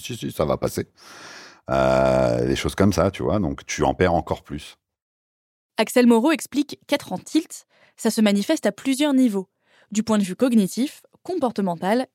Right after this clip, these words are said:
Speaker 2: et émotionnel. Les conséquences comportementales, c'est tous les exemples qu'on a évoqués.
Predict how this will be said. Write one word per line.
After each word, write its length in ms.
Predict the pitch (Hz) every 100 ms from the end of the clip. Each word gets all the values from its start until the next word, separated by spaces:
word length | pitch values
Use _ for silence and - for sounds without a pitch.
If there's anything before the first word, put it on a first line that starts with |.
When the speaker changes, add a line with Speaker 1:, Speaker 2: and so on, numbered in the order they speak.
| _
Speaker 2:
et 140 | 226 226
émotionnel. 600 | 233 226 220 175 - _ _ _ _ _ _ _ _ _ _
Les 160 | 196
conséquences 520 | 202 269 285 220 175 -
comportementales, 840 | 269 269 233 208 170 202 277 294
c'est 280 | - - 220
tous 160 | - 349
les 180 | 302 240
exemples 360 | 214 294 240
qu'on 160 | 226 214
a 100 | 208
évoqués. 400 | 233 208 -